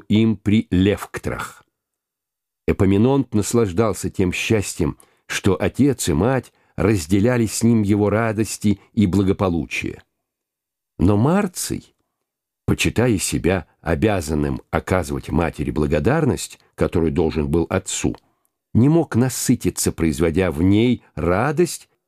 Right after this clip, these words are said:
и оказывая ей почтение. Он женился по её просьбе и желанию и, прижив детей, жил всегда с матерью в одном доме. Он имел уже в Риме великую славу и силу по причине храбрости своей,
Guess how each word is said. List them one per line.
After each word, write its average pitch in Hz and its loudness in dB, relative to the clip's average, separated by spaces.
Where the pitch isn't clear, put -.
и 143 4
оказывая 147 2
ей 104 2
почтение. 76 -4
Он 123 2
женился 185 2
по - -2
её 107 4
просьбе 87 0
и 107 2
желанию 87 0
и, 123 4
прижив 113 2
детей, 135 0
жил 151 2
всегда 90 -2
с - 0
матерью 92 2
в 107 0
одном 76 -2
доме. 80 -2
Он 208 4
имел 208 4
уже 113 2
в 98 -2
Риме 127 4
великую 98 2
славу 110 0
и 85 -2
силу 151 0
по 135 0
причине 123 2
храбрости 120 0
своей, 110 0